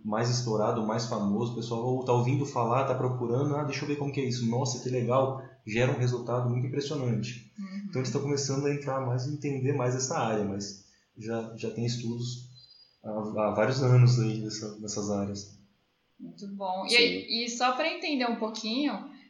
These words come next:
Speaker 2: é, né, vocês dois falaram então de, desse, dos estudos, e dá pra ver, né, que eles têm aplicações, né, bem, é,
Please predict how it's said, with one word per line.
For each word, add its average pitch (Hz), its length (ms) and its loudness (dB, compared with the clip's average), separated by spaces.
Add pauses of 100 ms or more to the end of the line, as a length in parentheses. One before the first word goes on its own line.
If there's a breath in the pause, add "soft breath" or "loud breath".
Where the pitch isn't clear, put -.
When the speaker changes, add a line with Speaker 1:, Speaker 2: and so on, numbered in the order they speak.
(100 loud breath)
Speaker 2:
é, 190 400 4
né, 214 200 2
vocês 214 220 -2
dois 226 180 0
falaram 220 420 4
então 214 400 0
de, 202 600 -4
desse, 190 680 -10
dos 202 200 -4
estudos, 226 720 -4 (480 loud breath)
e 220 120 -2
dá 233 140 8
pra 294 160 4
ver, 269 160 4
né, 277 80 4
que 269 140 -4
eles 269 260 -2
têm 262 240 0
aplicações, 277 920 -2
né, 202 280 -2
bem, 233 800 -2
é, - 520 -12